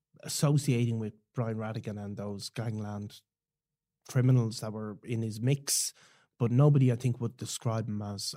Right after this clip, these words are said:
as a sort of a feared or dangerous criminal. He really, uh,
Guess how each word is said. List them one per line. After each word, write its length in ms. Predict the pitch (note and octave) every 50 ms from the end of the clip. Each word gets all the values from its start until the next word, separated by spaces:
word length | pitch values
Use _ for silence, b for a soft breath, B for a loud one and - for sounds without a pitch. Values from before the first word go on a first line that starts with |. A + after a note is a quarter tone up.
| - G#2
as 140 | G2 F#2+ -
a 100 | G2 F2
sort 200 | - - A2+ G#2
of 100 | G2+ A2
a 60 | G#2+
feared 460 | - - - - B2 A#2 A#2 A#2 A2+ A2+
or 100 | A2 A2
dangerous 720 | - A2 A2 A2+ B2 B2 C3 G#2 G2+ G#2+ - - - - _
criminal. 460 | - - A#2 A2 A2+ A2+ A2+ A2 A2
He 180 | A2 A2 C#3+ D#3+
really, 460 | D#3+ F3+ F#3 F3 D3 C3 A#2 A2 G#2+ A#2
uh, 340 | A#2 A2+ G#2+ G#2+ G#2 G2